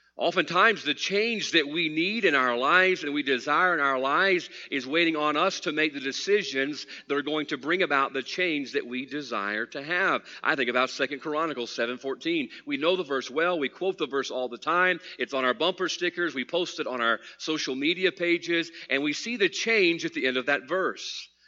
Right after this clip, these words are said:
The change is what we desire is that God would heal our land, and we're waiting on God to heal our land. But if we look at the verse, uh, the verse in, in its entirety,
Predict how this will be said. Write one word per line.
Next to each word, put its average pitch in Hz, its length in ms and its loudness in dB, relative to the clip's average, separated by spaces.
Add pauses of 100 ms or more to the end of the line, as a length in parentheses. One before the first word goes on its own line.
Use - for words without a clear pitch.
(300)
The 117 60 -2
change 196 400 4
is 147 140 0
what 165 100 2
we 160 140 0
desire 151 640 4
is 139 120 2
that 151 180 0
God 165 320 6
would 147 180 -2
heal 175 380 -2
our 139 180 2
land, 151 440 2 (200)
and 147 160 2
we're 151 240 2
waiting 185 400 2
on 151 280 2
God 156 360 4
to 143 100 -2
heal 165 380 -2
our 135 300 0
land. 160 340 4 (180)
But 160 120 0
if 151 40 -2
we 160 100 2
look 214 180 4
at 233 80 -4
the 165 100 2
verse, 170 420 0
uh, 135 220 -2
the 135 140 -2
verse 185 340 0
in, 147 140 0
in 139 160 -2
its 160 260 -8
entirety, 143 1120 -2